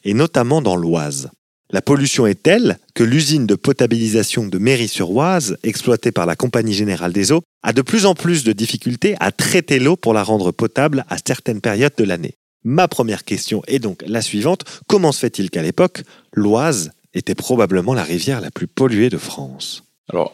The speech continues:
Speaker 2: je ne sais pas si c'est la plus polluée, mais elle est effectivement très polluée. Euh, c'est pas simple aujourd'hui, mais c'est pas simple à l'époque, puisque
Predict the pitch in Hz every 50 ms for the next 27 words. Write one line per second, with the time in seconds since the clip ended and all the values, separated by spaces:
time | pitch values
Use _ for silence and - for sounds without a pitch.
0 | _ _ _ - - - - - - 101 - - - - - - - 87 82 -
1 | - - - _ - 101 92 90 95 110 117 117 110 101 95 92 90 - - 98
2 | - - 87 95 101 95 - - - 117 - - 120 110 107 110 123 131 143 -
3 | 90 87 90 90 90 87 87 85 85 82 - - - - - 80 - - 87 85
4 | - 104 104 - 104 110 117 127 131 131 127 - - 123 - 110 - - 123 113
5 | - 110 107 107 104 - - 135 143 - - - 110 - - -